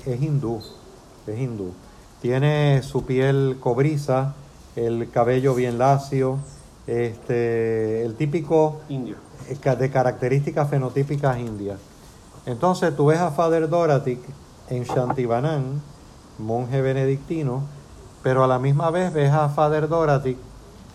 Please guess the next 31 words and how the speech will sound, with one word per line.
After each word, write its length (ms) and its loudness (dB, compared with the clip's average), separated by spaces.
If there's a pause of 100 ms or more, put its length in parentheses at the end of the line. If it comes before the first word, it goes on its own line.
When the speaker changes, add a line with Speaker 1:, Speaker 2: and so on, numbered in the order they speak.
(160)
Speaker 1:
eh, 580 0
darte 280 4
una 180 0
cita 340 0
de 140 2
Buda, 340 -2 (680)
pero 160 2
de 80 4
momento 480 0
te 120 2
da 120 4
una 180 2
cita 320 -2
de 80 4
Ramana 340 0
Maharshi 540 0 (460)
y 180 -2
después 340 2
vuelve 360 2
con 180 0
Cristo 320 0
y 60 -2
tú 140 -4
dices, 320 -4
"Pero 180 -2
ven 180 -2
acá, 360 -2
¿cómo 300 -4
es 80 -2
posible 640 -4 (920)
esta, 1040 2